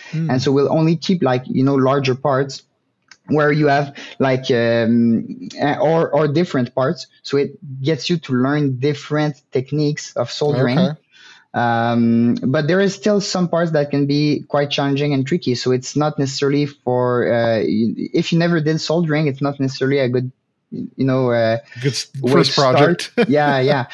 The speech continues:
Speaker 2: But it, it, I mean, it can be. It depends, really. But, uh,
Speaker 1: Yeah.
Speaker 2: it's, it doesn't mean you'll, you'll succeed, right?
Speaker 1: <laughs>
Speaker 2: Um,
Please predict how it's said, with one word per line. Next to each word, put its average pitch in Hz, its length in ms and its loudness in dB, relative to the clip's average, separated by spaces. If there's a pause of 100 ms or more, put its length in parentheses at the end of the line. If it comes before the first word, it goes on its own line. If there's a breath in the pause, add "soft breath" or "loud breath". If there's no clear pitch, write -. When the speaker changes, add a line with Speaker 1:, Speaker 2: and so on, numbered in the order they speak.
(100)
Speaker 2:
But 185 140 2
it, 202 220 2
it, 170 280 0 (160)
I 185 120 2
mean, 311 200 2
it 160 200 -2
can 220 280 2
be. 160 180 2
It 127 120 -2
depends, 143 380 0
really. 147 260 2
But, 127 320 0 (100)
uh, - 60 0
Speaker 1:
Yeah. 127 280 4
Speaker 2:
it's, - 300 -10
it 101 420 -2 (300)
doesn't 160 240 2
mean 180 160 2
you'll, 135 300 0
you'll 135 180 0
succeed, 123 560 -6
right? 120 280 -2
Speaker 1:
<laughs> - 600 -6
Speaker 2:
Um, 120 1000 2